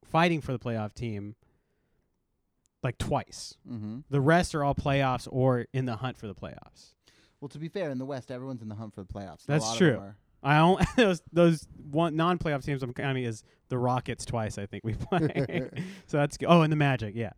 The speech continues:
Speaker 1: Um, so I don't know how, quote unquote, ease,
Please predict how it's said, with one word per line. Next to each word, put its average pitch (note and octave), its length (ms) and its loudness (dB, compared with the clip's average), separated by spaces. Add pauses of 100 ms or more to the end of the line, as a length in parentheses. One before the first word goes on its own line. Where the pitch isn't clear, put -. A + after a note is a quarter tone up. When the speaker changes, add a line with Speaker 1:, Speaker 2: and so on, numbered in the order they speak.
(500)
Speaker 1:
Um, D#3 680 4 (720)
so G#3+ 140 6
I A3 80 10
don't C4 120 6
know C4 180 4
how, E3+ 680 -2 (1120)
quote F3+ 240 4
unquote, D#3 460 0 (840)
ease, E3 800 -2